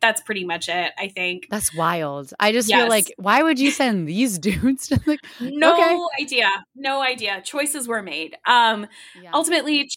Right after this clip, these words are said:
Speaker 1: Chuck is released on October twelfth, two thousand four. They spawns four singles. We are, We're All to Blame, Pieces, Some Say, No Reason.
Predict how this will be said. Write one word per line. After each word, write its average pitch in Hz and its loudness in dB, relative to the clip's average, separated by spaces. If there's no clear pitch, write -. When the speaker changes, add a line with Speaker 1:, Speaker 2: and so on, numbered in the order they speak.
Speaker 1:
Chuck 262 0
is 220 2
released 226 -4
on 208 2
October 202 -4
twelfth, 202 -2
two 214 -10
thousand 190 -6
four. 330 2
They 196 0
spawns - 0
four 202 -2
singles. 262 0
We 208 -6
are, 196 -2
We're 208 0
All 196 0
to 202 -8
Blame, 247 0
Pieces, 247 0
Some 202 0
Say, 240 -2
No 185 -6
Reason. 233 0